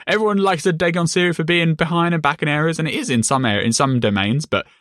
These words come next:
in this place, it's, like, well exceeded <laughs> expectations, and I hope they can push that even further. Like,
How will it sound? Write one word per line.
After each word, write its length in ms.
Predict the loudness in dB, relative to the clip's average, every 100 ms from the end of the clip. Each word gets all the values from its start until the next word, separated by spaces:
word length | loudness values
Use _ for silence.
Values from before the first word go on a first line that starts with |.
| _ _ -4
in 120 | 0
this 140 | 0
place, 300 | 0 0 2
it's, 160 | 0 0
like, 180 | -2 -2 _ _ -4
well 300 | 0 2 0
exceeded 360 | -2 -2 -2 -2
<laughs> 0 |
expectations, 1160 | -2 -2 0 0 0 0 0 -2 0 0 0
and 120 | -2 -4 -14 -16 -4
I 120 | 0
hope 160 | 0 0
they 140 | 0
can 280 | 2 0 0
push 240 | 0 0
that 120 | 0 0
even 160 | 0
further. 380 | 0 0 0 0
Like, 280 | 0 0